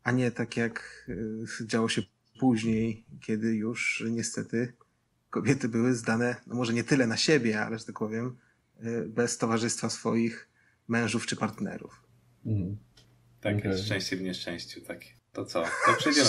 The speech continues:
Speaker 3: może już do tej głównej
Speaker 2: Znaczy, ja
Speaker 3: części.
Speaker 2: jeszcze, ja jeszcze
Speaker 3: Znaczy,
Speaker 2: jeden, jeden, jeden taki,
Speaker 3: szczęście,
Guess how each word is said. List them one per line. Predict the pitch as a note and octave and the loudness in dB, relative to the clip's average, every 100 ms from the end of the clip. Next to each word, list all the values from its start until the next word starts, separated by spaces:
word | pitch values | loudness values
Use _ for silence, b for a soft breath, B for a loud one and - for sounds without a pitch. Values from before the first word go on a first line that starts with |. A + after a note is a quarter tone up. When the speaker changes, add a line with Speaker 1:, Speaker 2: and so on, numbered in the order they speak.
| F#3+ | 4
Speaker 3:
może | F#3 | 2
już | G2 - | 0 0
do | F2+ | -2
tej | F#2+ F#2 | 0 -2
głównej | F#2+ G#2+ G#2 G2 | -2 -4 -2 2
Speaker 2:
Znaczy, | C#3+ E3 | 6 8
ja | A3+ | 8
Speaker 3:
części. | B3 A#3 | 6 4
Speaker 2:
jeszcze, | F#3 | 6
ja | G#3 | 6
jeszcze | A3 A#3+ G#3 | 6 8 8
Speaker 3:
Znaczy, | G3 F#3 F#3+ | 10 8 8
Speaker 2:
jeden, | |
jeden, | F#3+ F#3+ E3+ | 10 10 10
jeden | G#3 A3+ F#3+ | 8 8 10
taki, | A2 A#2+ | 8 8
Speaker 3:
szczęście, | - | 6